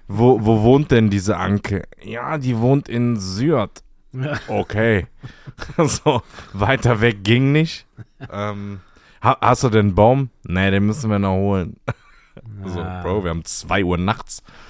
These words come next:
Speaker 1: Ja, und dann hat man sich halt einen Baum geholt, ne?
Speaker 2: Wir haben früher, und das ist auch, wie alt waren wir da? So dreizehn, vierzehn, fünfzehn.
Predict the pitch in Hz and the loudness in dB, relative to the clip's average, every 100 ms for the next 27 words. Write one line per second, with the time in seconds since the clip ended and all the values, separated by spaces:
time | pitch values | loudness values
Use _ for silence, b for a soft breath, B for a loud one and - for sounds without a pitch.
0 | B B B - 95 80 78 82 101 123 | B B B -8 -4 -4 -6 -4 -4 -4
1 | 120 b b b b - - - - _ | -6 b b b b -20 -20 -20 -20 _
2 | - 98 82 90 85 82 101 104 110 107 | -8 -4 0 0 -2 -2 -2 0 0 0
3 | 101 87 78 78 - 90 104 _ _ _ | 0 -2 -4 -6 -8 -10 -10 _ _ _
4 | _ _ _ - B B B 104 110 117 | _ _ _ -20 B B B -10 -6 -4
5 | 120 - - 131 135 151 151 120 110 - | -6 -10 -8 -2 0 0 -2 -4 -6 -6
6 | 107 107 107 104 101 85 101 107 90 90 | -8 -6 -6 -4 -6 -4 -4 -4 -4 -4
7 | 92 87 92 101 - 95 - 95 104 95 | -6 -8 -8 -6 -6 -8 -8 -10 -8 -8
8 | - 120 - - 143 147 | -6 -6 -8 -6 -4 -4